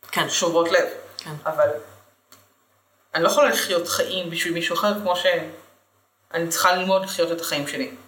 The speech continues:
Speaker 1: אני מסכימה איתך לגמרי, ואני חושבת שזה גם כן אחד מהדברים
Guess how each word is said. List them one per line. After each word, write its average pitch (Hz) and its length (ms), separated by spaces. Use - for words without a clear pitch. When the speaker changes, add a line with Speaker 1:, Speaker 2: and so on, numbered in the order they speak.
Speaker 1:
אני 156 240
מסכימה 156 340
איתך 214 200
לגמרי, 240 320
ואני 160 200
חושבת 220 200
שזה 247 360
גם 262 220
כן 247 220
אחד 160 240
מהדברים 156 400